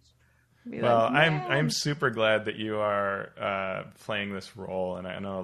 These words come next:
Speaker 2: lot of us are who, who've known your work. Um, this is fantastic. Thank you for being on the
Speaker 1: Thanks.
Speaker 2: show.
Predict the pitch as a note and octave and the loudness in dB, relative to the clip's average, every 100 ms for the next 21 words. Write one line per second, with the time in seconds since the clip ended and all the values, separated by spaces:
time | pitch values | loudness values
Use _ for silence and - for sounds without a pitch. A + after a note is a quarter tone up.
0 | F#2+ G2 F#2+ F2+ F#2+ F#2 F2+ F2+ F#2 F#2 | -2 -2 -2 -6 -6 -4 -4 -4 -6 -10
1 | F#2 F#2+ F2 F2+ F#2 F2+ F2+ F2+ F2+ F2+ | -10 -10 -12 -10 -8 -6 -8 -10 -8 -6
2 | F2+ F2+ _ _ _ _ - G2 F#2+ F#2+ | -6 -8 _ _ _ _ -8 -6 -4 -6
3 | F#2+ F#2 - - G2 G2 - F#2+ F2+ F#2 | -6 -8 -12 -12 -12 -12 -8 -8 -6 -6
4 | F2+ - G2+ - - - - - A#2 A#2+ | -6 -6 -8 -8 -20 -20 -14 -8 -6 -6
5 | A2+ G2 G2 F#2+ F2+ F2+ - F#2 F2+ F2+ | -8 -8 -6 -6 -8 -10 -8 -6 -4 -6